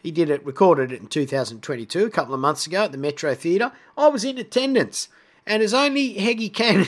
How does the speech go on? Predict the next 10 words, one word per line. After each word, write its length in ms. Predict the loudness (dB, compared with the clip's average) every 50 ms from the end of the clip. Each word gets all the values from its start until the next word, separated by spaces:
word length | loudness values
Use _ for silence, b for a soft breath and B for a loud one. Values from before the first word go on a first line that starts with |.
| 0 -6
<laughs> 120 | -20 -2 0
he 140 | 2 2 4
went 260 | 4 4 2 2 0
through 220 | -2 -2 -2 -2
the 100 | -2 -4
footage 560 | -8 -6 -4 -2 -2 -2 -2 -4 -4 -8 -10 B B B B B B B B B
and 180 | -6 -6 -6 -4
found 360 | -4 -2 0 2 0 0 0
a 20 |
shot 480 | -2 -2 2 4 6 6 4 4 -2 -10